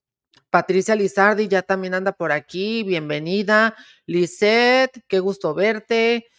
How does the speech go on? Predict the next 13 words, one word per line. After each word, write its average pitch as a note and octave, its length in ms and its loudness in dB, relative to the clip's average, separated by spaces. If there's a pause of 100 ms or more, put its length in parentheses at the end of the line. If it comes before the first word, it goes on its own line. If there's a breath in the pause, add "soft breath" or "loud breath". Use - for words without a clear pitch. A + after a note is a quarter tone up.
(120)
María E3+ 460 2
Ruth F#3 240 0
Vélez F#3+ 420 2
Libreros F3+ 680 -2
dice, F3+ 260 -4
"Hola, G3 320 2
Miriam, A3 720 -4
eh, D#3 680 -8
saludos E3+ 560 -4
desde D3 560 -6
Colombia". D3+ 880 -4
Muchísimas D3 640 -12
gracias. G3 720 0